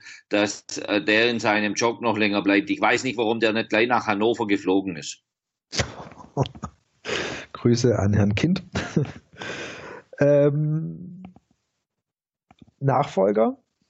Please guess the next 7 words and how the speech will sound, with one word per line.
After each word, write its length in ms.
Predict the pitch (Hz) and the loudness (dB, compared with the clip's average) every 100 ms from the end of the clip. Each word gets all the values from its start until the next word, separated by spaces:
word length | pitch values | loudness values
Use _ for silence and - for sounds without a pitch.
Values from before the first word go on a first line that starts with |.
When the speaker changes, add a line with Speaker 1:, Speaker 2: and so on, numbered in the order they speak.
| _ _ _ _ | _ _ _ _
Speaker 2:
Thomas 300 | - 135 139 | -2 2 2
Hitzelsberger 760 | 127 - 131 - 123 104 - 113 - _ | 0 -2 -6 -6 -6 -6 -8 -12 -14 _
war 480 | 113 107 120 180 190 | -2 2 4 2 0
für 140 | - | 0
das 160 | 123 - | -2 0
Nachwuchsleistungszentrum 2000 | 135 185 - - - 135 185 - - - 131 147 151 156 156 - - - 139 - 147 | 2 0 -2 -18 -10 -6 -6 -8 -10 0 2 2 0 -2 -2 -4 -2 -2 0 0 -2
zuständig 600 | 151 160 - 175 226 - | 0 0 0 -2 -2 -6